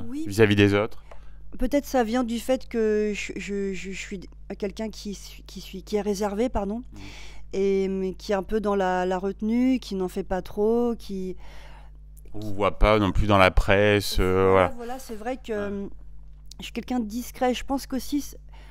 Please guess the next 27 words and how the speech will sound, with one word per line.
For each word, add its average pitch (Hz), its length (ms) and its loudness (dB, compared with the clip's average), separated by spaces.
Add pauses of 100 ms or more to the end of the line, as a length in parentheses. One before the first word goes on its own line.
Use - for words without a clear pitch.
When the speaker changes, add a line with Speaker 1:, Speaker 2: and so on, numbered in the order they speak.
(200)
Speaker 1:
ça - 240 -2
peut - 140 0
aussi 262 260 -2
emprunter 247 420 0
à 240 60 2
l'é-, 220 320 -2
à 214 80 -2
l'élégance 214 560 0
aussi, 214 220 -8
la, 185 220 0
le, 185 140 -6 (500)
la 196 100 -2
discrétion, 214 560 -4
le 214 80 -2
fait 233 180 0
de 202 100 2
pas, 233 380 4
euh, 190 140 0
s'imposer 202 460 -2
partout 233 480 -6
et 202 120 0
de, 170 460 -8
Speaker 2:
Ouais. 185 60 -10 (240)
Speaker 1:
de 208 80 -6
s'étaler, 233 480 0
quoi. 196 240 0
Voilà, 190 220 2